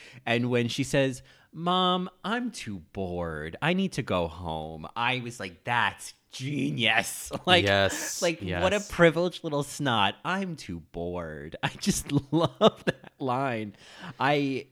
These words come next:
Speaker 1: yeah, I, it really, that moment, and it was interesting then when once she was done, it, it feels like a monologue in a play where, like, then the character just kind of, like, sits there and sulks at the table, you know? Like, it was
Speaker 2: Yes.
Speaker 1: it was interesting to kind of catch her in the scenes afterwards of being just, like,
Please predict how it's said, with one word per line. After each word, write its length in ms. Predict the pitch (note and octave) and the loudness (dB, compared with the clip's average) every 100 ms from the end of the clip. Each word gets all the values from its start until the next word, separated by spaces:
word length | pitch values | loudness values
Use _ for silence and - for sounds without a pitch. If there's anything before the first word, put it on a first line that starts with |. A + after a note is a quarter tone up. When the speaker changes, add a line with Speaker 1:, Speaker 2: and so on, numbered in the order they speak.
| - | -14
Speaker 1:
yeah, 380 | D3+ D3+ C3 G2+ | 0 4 4 4
I, 300 | C#3 F#3+ G#3 - | 4 4 2 0
it 80 | |
really, 640 | F3 F3+ A#3 A#3 G#3+ F#3 - - - - | -4 0 2 4 4 2 -2 -10 -20 -6
that 260 | B2+ E3 F#3+ | 6 6 8
moment, 400 | F#3 F3+ E3 C#3+ | 6 6 6 4
and 120 | - F3 | 4 6
it 40 | |
was 120 | E3+ | 6
interesting 380 | G3+ A3+ - E3 | 4 2 -2 0
then 160 | C#3+ C#3 | 2 2
when 180 | C3 A2+ | 2 2
once 240 | C#3 D#3 | 0 -2
she 200 | - D3+ | -2 -2
was 240 | A#2+ G2+ F#2 | 0 -2 -4
done, 760 | - B2+ C3+ F2 E2+ D#2+ E2 - _ _ _ - A2+ _ - | 0 2 2 0 -4 -4 -6 -10 _ _ _ -20 -20 _ -8
it, 180 | D3+ E3 | -8 -2
it 180 | - C3 | 0 0
feels 360 | - D#3+ F3 - | 4 4 6 4
like 140 | A#2+ | 0
a 40 | G#2 | 2
monologue 540 | G2 G2 F#2+ F#2 F2+ | 2 2 0 -2 -2
in 80 | F#2 | -4
a 60 | F2 | -4
play 480 | - A#2+ A2 F#2 | -2 2 2 2
where, 180 | E2+ F2+ | 0 -2
like, 220 | E2+ F2 | -4 -6
then 160 | G2 F2+ | -4 -4
the 60 | F2+ | -4
character 420 | - F2 F2 F2 | -2 -2 -2 -6
just 180 | F2 - | -6 -6
kind 180 | F#2 | -4
of, 100 | E2+ | -4
like, 180 | E2+ D#2 | -6 -8
sits 260 | - G2 - | -6 -8 -2
there 180 | F2+ D#2+ | 0 0
and 120 | D#2 | -2
sulks 420 | - E2 D#2+ - | -2 -2 -2 -8
at 80 | - | -10
the 60 | D2+ | -8
table, 520 | - D2+ C#2+ A#1 A1 | -6 -6 -4 -8 -8
you 140 | E2 F2 | -8 -6
know? 220 | F#2 G2 | -4 -2
Like, 220 | F#2+ F#2+ | -2 -2
it 120 | G#2 | -4
was 100 | A2+ | 0
Speaker 2:
Yes. 480 | C#3 F3+ - - - - - - | 2 2 -2 -10 -12 -18 -20 -8
Speaker 1:
it 120 | C#3 | -2
was 180 | C3+ B2+ | 2 4
interesting 400 | C#3+ D#3 E3+ D3+ | 2 0 -2 0
to 80 | B2 | -2
kind 200 | - B2+ | 0 0
of 120 | G#2 | 0
catch 360 | - C3 A#2+ - | 0 0 0 -2
her 300 | G2+ E2+ D#2 | -2 -2 -4
in 180 | G2 G2+ | -2 -2
the 80 | F#2 | -2
scenes 380 | - A#2 F#2+ G2 | -2 -2 0 0
afterwards 640 | F#2 - F2 F2 E2 E2 | -2 -2 -4 -4 -4 -6
of 160 | F2+ - | -10 -8
being 260 | F2 E2 D#2+ | -6 -6 -8
just, 180 | F2 - | -12 -10
like, 200 | D#2+ | -12